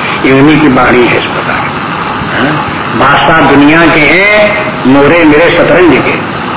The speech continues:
होंगे दुनिया के बादशाह, हमारी उनके उतनी, उतनी कीमत उनकी हमारी नजर में है जितने कि शतरंज के मोहरे का एक बादशाह उसमें होता नहीं होता।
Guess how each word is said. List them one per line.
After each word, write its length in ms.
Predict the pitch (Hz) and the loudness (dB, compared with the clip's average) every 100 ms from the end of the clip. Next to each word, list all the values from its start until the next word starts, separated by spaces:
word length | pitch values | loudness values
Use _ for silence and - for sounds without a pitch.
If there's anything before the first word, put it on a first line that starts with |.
| - - - - - - | -8 -8 -8 -8 -6 -2
होंगे 260 | - 185 202 | 2 2 4
दुनिया 260 | 196 202 202 | 4 2 2
के 120 | 196 | 0
बादशाह, 640 | 185 190 202 208 202 - - - | 2 2 2 0 -2 -4 -6 -2
हमारी 360 | 139 147 170 180 | 0 2 2 2
उनके 240 | 170 180 | 2 4
उतनी, 560 | 165 135 170 175 - - | 2 2 2 2 2 0
उतनी 320 | 143 180 175 | 2 2 2
कीमत 360 | 170 160 170 | 2 2 4
उनकी 340 | 156 156 160 151 | 2 2 2 2
हमारी 240 | 135 143 | 2 2
नजर 320 | 143 143 151 | 2 4 4
में 140 | 147 147 | 2 2
है 420 | - - - - - - | 0 0 0 -2 -2 -2
जितने 380 | 139 143 147 160 | -2 0 2 2
कि 140 | 147 165 | 0 0
शतरंज 500 | - 120 147 156 147 | -2 0 2 2 2
के 80 | 156 | 2
मोहरे 320 | 139 135 151 | 4 4 2
का 120 | 151 | 2
एक 240 | 151 147 131 | 2 2 2
बादशाह 280 | 139 - 156 | 0 0 0
उसमें 220 | 156 160 | 0 0
होता 180 | 131 185 | 2 0
नहीं 180 | 233 | 0
होता। 180 | 214 147 | 0 -2